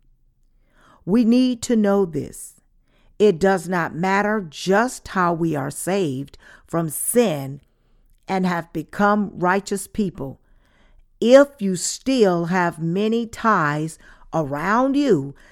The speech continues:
that bind you, then you cannot possibly fulfill your role as a righteous person.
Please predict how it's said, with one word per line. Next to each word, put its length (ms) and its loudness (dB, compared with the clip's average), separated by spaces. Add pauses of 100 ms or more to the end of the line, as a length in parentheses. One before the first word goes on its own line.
(120)
that 300 -4
bind 520 2
you, 240 -8 (280)
then 260 0
you 120 -2
cannot 560 -2
possibly 880 2 (300)
fulfill 600 2
your 420 6
role 600 4 (360)
as 220 -6
a 100 -8
righteous 500 -8
person. 600 -6